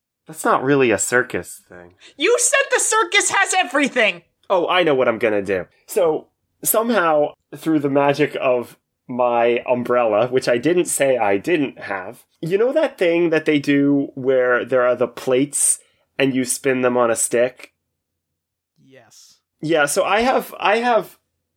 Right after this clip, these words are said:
Speaker 1: one of those, but literally I'm just chucking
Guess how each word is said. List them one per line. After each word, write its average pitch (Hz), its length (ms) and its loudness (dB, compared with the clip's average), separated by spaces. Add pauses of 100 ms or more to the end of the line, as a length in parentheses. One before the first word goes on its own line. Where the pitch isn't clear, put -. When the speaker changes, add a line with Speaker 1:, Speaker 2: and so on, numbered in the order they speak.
(160)
Speaker 1:
one 151 300 0
of 135 140 0
those, 117 540 2 (320)
but 156 280 -4
literally 180 520 0
I'm 139 220 0
just 147 300 -4 (120)
chucking 143 680 -2